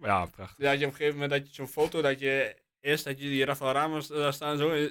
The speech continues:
Speaker 2: stond dat zo, en daarna stond Jeroen van der Lely op.
Speaker 1: <laughs>
Speaker 2: Eh, het was echt, eh, oh
Speaker 1: Oh.
Speaker 2: god, echt, wat een
Speaker 1: Fantastisch.
Speaker 2: team hebben we toen gehad, joh.
Speaker 1: Ja.
Speaker 2: En, en Peet is gestopt. Normaal, Peet Bijen.
Speaker 1: Ja, ja. Ja, be-, maar best wel wat van, uit die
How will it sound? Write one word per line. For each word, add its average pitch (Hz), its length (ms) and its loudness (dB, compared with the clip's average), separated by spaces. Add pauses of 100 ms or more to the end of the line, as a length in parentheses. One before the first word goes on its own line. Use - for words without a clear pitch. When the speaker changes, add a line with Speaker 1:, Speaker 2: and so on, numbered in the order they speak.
(100)
Speaker 2:
stond - 340 2
dat 151 120 2
zo, 160 160 2
en 151 120 0
daarna 151 260 4
stond 143 200 -2
Jeroen 147 160 0
van 143 100 0
der 135 100 4
Lely 139 260 4
op. 123 60 10
Speaker 1:
<laughs> 220 280 10 (220)
Speaker 2:
Eh, 214 300 4
het 196 220 0
was 151 300 4
echt, 156 260 0
eh, 127 220 4 (760)
oh 160 80 -2
Speaker 1:
Oh. 147 360 10
Speaker 2:
god, 131 220 8
echt, 123 220 4
wat 123 80 4
een 120 60 6
Speaker 1:
Fantastisch. 113 300 -2
Speaker 2:
team 151 100 10
hebben 139 180 6
we 127 60 -2
toen 135 140 4
gehad, 127 240 6
joh. 104 200 0 (360)
Speaker 1:
Ja. 123 300 6 (240)
Speaker 2:
En, 123 220 -4 (360)
en 127 220 -2
Peet 156 220 8
is 147 120 6
gestopt. 190 420 2 (240)
Normaal, 135 220 4
Peet 127 260 4
Bijen. 135 400 8
Speaker 1:
Ja, 131 460 6 (220)
ja. - 280 -16 (300)
Ja, 101 160 -4
be-, 147 180 2
maar 135 160 0
best 139 160 2
wel 123 140 4
wat 135 360 2
van, - 180 -6
uit 107 260 0
die 127 340 -2